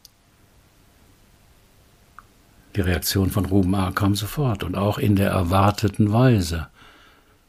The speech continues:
"Sie haben sie wohl nicht alle", war seine empörte Reaktion. "Den Satz sag ich nicht. Das ist eine Frechheit." "Oh,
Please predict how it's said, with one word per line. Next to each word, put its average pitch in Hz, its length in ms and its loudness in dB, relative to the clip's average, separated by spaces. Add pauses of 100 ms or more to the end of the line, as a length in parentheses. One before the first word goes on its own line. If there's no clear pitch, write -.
(160)
"Sie - 260 0
haben 139 260 2
sie 170 160 6
wohl 139 180 6
nicht 110 220 -2
alle", 90 400 -2 (840)
war 80 160 -10
seine 80 300 -8
empörte 80 480 -8
Reaktion. 76 520 -8
"Den - 140 4
Satz - 260 0
sag 120 240 0
ich 107 160 2
nicht. - 280 -4 (140)
Das 107 160 2
ist 107 60 2
eine 95 160 2
Frechheit." 117 760 0 (1700)
"Oh, 180 280 2